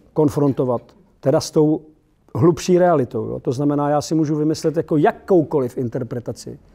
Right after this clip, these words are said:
ale vrátí mě to zpátky do té situace. A znovu to tam je. Myslím, kla-, klasický příklad mi vyprávěla jedna klientka, že měla sen, který se jí opakoval roky, roky, že už se bála spát, protože věděla, že to přijde, jo. V tom snu šla nejdřív po hladině vody, to se jí líbilo.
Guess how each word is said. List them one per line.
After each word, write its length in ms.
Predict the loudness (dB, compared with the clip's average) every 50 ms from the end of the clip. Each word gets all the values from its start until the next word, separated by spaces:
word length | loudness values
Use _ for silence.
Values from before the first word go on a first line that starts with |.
| _ _ -20 -20 -20 _ _ _
ale 140 | -2 0 2
vrátí 300 | 2 2 0 0 0 0
mě 120 | -2 0
to 80 | -2 -4
zpátky 440 | -8 -4 0 0 0 0 2 0 -2
do 60 | 0
té 120 | -2 -4
situace. 520 | -8 -8 -8 -6 -6 -6 -6 -8 -14 -18 -18 -20 -20 -20 -16 _
A 80 | -4 -2
znovu 260 | 2 2 2 2 2
to 100 | 2 0
tam 180 | -2 -2 -2 -2
je. 140 | -4 -4 -8 -14 -20 -20 -20 -20 -20 -20
Myslím, 300 | -6 -4 -4 -4 -4 -6 -10 -20 _ _ -10 -2
kla-, 260 | -2 -2 -2 -2 -4
klasický 400 | -2 -2 -2 -2 -4 -4 -2 -2
příklad 340 | -2 -2 -6 -2 -2 -2 0
mi 100 | 0 -2
vyprávěla 440 | -4 -4 -4 -4 -4 -2 -2 -2 -2
jedna 180 | -2 -4 -6 -8
klientka, 640 | -6 -4 -4 -4 -4 -6 -6 -6 -6 -6 -6 -10 -16 -20 -20 -20 -20 _ _ _
že 160 | -6 -4 -2 -2
měla 240 | 0 0 -2 -2
sen, 220 | -2 -2 -4 -4 -2
který 200 | -2 -2 -2 -4
se 180 | -4 -4 -2
jí 140 | -2 0 0
opakoval 460 | -2 -2 -4 -6 -2 0 2 4 4
roky, 360 | 4 2 0 0 -4 -6 -4 0
roky, 480 | 0 0 0 0 -2 -4 -4 -4 -6 -10 _ _ -20 _ -4
že 100 | -2 0
už 120 | 0 2 2
se 100 | 2 2
bála 360 | 4 4 4 4 4 2 2
spát, 600 | 0 -4 -6 -2 0 0 0 0 -2 -6 -10 -20 -20 _ _ _ _ _ _ -20 -6
protože 220 | _ 0 2 4 4
věděla, 300 | 4 4 4 6 4 4
že 100 | 2 2
to 100 | 0 -2
přijde, 340 | -4 -2 -2 0 0 0 0
jo. 200 | 0 -2 -4 -6
V 40 | -4
tom 140 | -4 -4 -4
snu 240 | -4 -2 -2 -2 -2
šla 200 | 0 0 0 0
nejdřív 340 | 0 0 0 -2 -4 -6 -8
po 200 | -4 -2 -2 0
hladině 440 | 0 0 0 0 -2 -2 -4 -6
vody, 280 | -4 -4 0 0 0 -2
to 120 | -2 -4
se 120 | -2 0 0
jí 60 | 0
líbilo. 320 | 2 2 0 0 -2 -2